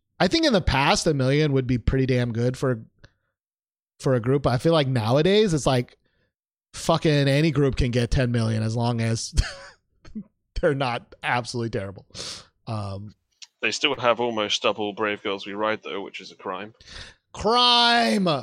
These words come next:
Speaker 1: against humanity. Everybody listen to Brave Girls We Ride, or listen to any Brave Girls songs, 'cause a lot of them fucking amazing.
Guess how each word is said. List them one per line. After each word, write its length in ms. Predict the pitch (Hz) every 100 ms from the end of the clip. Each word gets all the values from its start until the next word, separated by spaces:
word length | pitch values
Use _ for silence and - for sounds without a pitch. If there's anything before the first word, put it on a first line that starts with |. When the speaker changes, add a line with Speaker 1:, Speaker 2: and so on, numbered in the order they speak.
| -
Speaker 1:
against 440 | 143 151 160 151
humanity. 480 | 147 135 127 120 117
Everybody 640 | 170 262 269 254 240 226 226
listen 680 | 160 190 190 190 180 185 175 _ _ _ _ _ _ _ _ -
to 60 | 120
Brave 280 | 127 139 127
Girls 300 | 131 123 117
We 120 | 117
Ride, 440 | 113 110 110 107 - _ -
or 80 | 392
listen 280 | 403 -
to 60 | 247
any 140 | 302
Brave 240 | 339 180 139
Girls 240 | 135 123
songs, 360 | 117 95 107 - _ _ _ _ -
'cause 140 | 339
a 40 | 220
lot 180 | 226 247
of 100 | 202
them 220 | 196 208 _ _
fucking 220 | - 208 220
amazing. 300 | 240 175